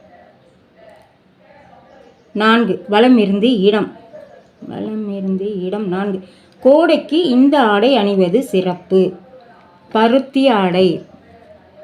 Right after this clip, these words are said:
ப போடணும். ரு, இத்தி இருக்கு. பரு, இத்தி, பருத்தி ஆடை.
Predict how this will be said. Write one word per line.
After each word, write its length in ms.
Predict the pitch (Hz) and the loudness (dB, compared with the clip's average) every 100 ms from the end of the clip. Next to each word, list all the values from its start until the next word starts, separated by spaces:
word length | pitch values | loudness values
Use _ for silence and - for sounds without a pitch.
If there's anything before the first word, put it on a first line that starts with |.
| - _ - | -20 _ -8
ப 80 | 208 208 214 214 - - - - _ - - _ - | -4 -2 -2 -6 -8 -18 -20 -20 _ -20 -20 _ -8
போடணும். 440 | 196 190 214 269 | -6 -6 -4 -4
ரு, 340 | 208 214 226 202 | 0 2 2 -2
இத்தி 340 | 208 - 233 196 | -6 -8 -2 0
இருக்கு. 520 | 185 185 247 359 - _ | -2 -4 -6 -6 -8 _
பரு, 460 | 180 185 185 185 180 | -10 -6 -4 -4 -4
இத்தி, 540 | 214 - - 220 220 - 185 | -6 -8 -10 -8 -8 -8 -6
பருத்தி 600 | 175 175 196 190 247 226 | -4 -4 -4 -6 -2 -2
ஆடை. 280 | 180 165 | -2 -6